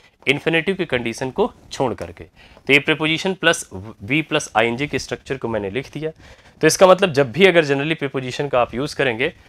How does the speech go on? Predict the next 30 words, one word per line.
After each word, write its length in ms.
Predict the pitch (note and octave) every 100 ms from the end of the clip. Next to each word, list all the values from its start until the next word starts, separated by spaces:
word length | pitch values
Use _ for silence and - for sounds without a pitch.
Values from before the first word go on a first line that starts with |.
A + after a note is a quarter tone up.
| - _
तो 80 | B2+
प्रीपोजिशन 520 | - D3 D#3 D#3+ F#3+
के 100 | F3+
बाद 180 | E3 D3
वर्ब 220 | C3+ D3+ -
आईएनजी 300 | A2+ A#2 C#3+
फॉर्म 220 | C#3+ C#3
में 100 | C#3
होगी। 300 | C3+ B2 D#3+ - _ _ -
और 180 | C#3+ -
ये 140 | D3 F#3+
आईएनजी 360 | D#3 D#3 D#3+
फॉर्म 240 | F#3 F3+ F3
बोलते 360 | G#2+ A#2 C#3 D#3+
क्या 180 | E3
है, 100 | D#3
तो 140 | F3+ E3+ C3
आप 200 | C3+ B2+
इसको 240 | - C#3+
लिख 140 | C3
सकते 340 | - A2 - G#2
हैं 200 | C#3 G#3+ - _ -
gerund, 380 | B2 D3 F#2+ - _ _ _ -
ठीक 160 | C#3+ F#3+
है, 80 | G3+ _ _ _ _
इसको 220 | C3+ -
आप 140 | F3 E3
क्या 180 | E3 D#3
बोलेंगे, 360 | D3+ D3+ E3+ -
gerund। 360 | G#2+ C3 G2+